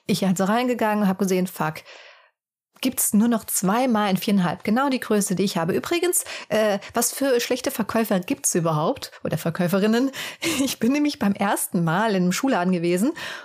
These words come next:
und, äh, stand vor den Schuhen und dachte mir so, "Oh, die sehen toll aus, die möchte ich anprobieren." Und dann wollte ich mein Handy schon rausholen, um zu, äh, googeln, äh, was die U-S-Größen in deutsche Größen umgewandelt sind.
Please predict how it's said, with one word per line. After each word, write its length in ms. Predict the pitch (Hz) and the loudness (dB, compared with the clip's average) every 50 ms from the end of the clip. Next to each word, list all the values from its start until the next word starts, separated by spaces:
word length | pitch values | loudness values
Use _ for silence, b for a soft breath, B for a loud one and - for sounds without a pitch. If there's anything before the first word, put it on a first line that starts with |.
| B _ | B _
und, 300 | - 233 240 226 - - | 0 2 2 2 0 0
äh, 260 | - 208 202 202 180 | 0 0 0 0 0
stand 220 | - 233 233 254 | 0 -2 -2 -2
vor 100 | - 262 | 0 0
den 140 | 233 233 214 | 0 0 0
Schuhen 280 | 202 - 254 269 311 294 | 0 0 0 0 0 0
und 100 | 233 220 | 0 -2
dachte 120 | 214 - | 0 0
mir 60 | 214 196 | 0 0
so, 100 | - - - | 0 0 0
"Oh, 140 | 196 190 185 | 0 0 0
die 160 | 180 240 269 | 0 0 -2
sehen 160 | 277 320 294 | -2 -2 -4
toll 240 | - - - 285 269 | -2 -2 -2 0 0
aus, 220 | - - 311 - | 0 0 -2 -2
die 100 | - 240 | 0 0
möchte 200 | 208 208 196 - | 0 0 0 -2
ich 120 | 190 - - | -2 -2 0
anprobieren." 420 | 196 202 - 262 254 269 302 330 B B B B - | 0 0 0 0 0 0 0 -2 B B B B 2
Und 100 | 208 202 | 2 4
dann 140 | 214 202 190 | 4 4 2
wollte 160 | 220 233 240 | 2 0 0
ich 100 | 233 - | 0 0
mein 100 | 202 190 | 2 2
Handy 260 | 180 202 262 339 349 | 2 2 2 2 2
schon 180 | - - 214 190 | 2 2 2 2
rausholen, 480 | 180 175 175 180 - - 220 226 214 | 2 2 0 0 0 0 0 2 2
um 100 | 202 196 | 2 2
zu, 220 | 190 - - 214 175 | 0 0 0 0 0
äh, 100 | 185 175 | 0 0
googeln, 480 | - 240 285 302 - 214 208 240 269 B B B B B B - | 0 0 0 2 2 2 2 0 0 B B B B B B -2
äh, 80 | - | 0
was 720 | 202 202 196 196 196 180 180 180 202 208 - - - - _ | 2 2 2 2 0 0 0 -2 -2 -2 -2 -4 -6 -6 _
die 320 | - 208 202 196 196 190 | 0 2 2 2 2 2
U-S-Größen 840 | - 190 190 - - 254 - - - - - 185 185 185 - - 208 196 | 0 0 0 0 0 0 -2 -4 -2 -2 0 0 0 0 0 0 2 2
in 80 | 196 | 2
deutsche 340 | 185 196 196 208 202 - 208 | 2 2 0 0 -2 -4 -4
Größen 520 | - - - 180 170 165 - - 180 175 | -4 -4 -2 -2 -2 -2 -2 -2 0 0
umgewandelt 560 | - - 180 170 175 165 170 165 170 175 165 - | 2 2 0 0 0 0 0 0 0 -2 -2 -2
sind. 320 | - 185 196 262 370 - | 0 0 2 2 0 -2